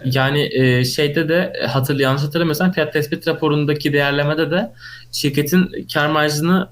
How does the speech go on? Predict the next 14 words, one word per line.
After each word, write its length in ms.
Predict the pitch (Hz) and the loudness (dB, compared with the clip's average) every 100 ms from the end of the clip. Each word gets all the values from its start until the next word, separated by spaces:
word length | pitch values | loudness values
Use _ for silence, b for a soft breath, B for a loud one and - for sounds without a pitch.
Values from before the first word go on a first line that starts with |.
| - | -2
koruyacağı 560 | 143 139 139 151 151 | 0 2 2 2 2
yönünde, 420 | 139 110 107 104 | 2 2 2 0
e, 380 | 101 - 107 107 | 0 0 0 0
ve 40 | 131 | 0
hatta 540 | 139 143 156 143 - | -2 -2 -2 -2 -4
hafif 360 | - 135 135 147 | -6 -6 -6 -4
hafif 240 | 147 143 | -2 -2
arttıracağı 680 | - 135 131 143 131 139 131 | 0 -2 -2 -2 0 2 2
yönünde 360 | 123 110 107 107 | 2 2 0 0
bir 160 | 104 - | -2 -4
varsayım 580 | 107 110 110 - 113 110 | -2 0 0 0 0 2
vardı 400 | 104 104 104 156 196 | 2 0 -2 -4 -2
yanlış 260 | 131 113 | -2 -2
hatırlamıyorsam. 680 | 117 107 107 107 110 185 | -4 -6 -6 -6 -4 -4